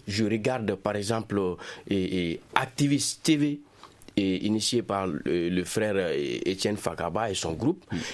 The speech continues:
Speaker 1: et d'autres personnes qui passent tout leur temps à faire des injures, à faire des, euh,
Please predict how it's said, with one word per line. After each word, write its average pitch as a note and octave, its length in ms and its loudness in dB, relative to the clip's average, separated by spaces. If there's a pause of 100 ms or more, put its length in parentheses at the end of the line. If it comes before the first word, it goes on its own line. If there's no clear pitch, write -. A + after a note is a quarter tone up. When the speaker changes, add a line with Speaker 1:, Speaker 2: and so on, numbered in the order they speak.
(220)
Speaker 1:
et F#3 160 8
d'autres F#3 400 4
personnes D#3+ 600 0 (840)
qui F3+ 160 2
passent E3+ 380 -2 (240)
tout G#3+ 240 6
leur E3+ 260 2
temps E3+ 400 2
à B2+ 220 0
faire D3+ 420 2
des A#2 400 2
injures, D3+ 520 4 (260)
à A2 160 2
faire E3+ 320 2
des, A2+ 480 2 (260)
euh, - 100 0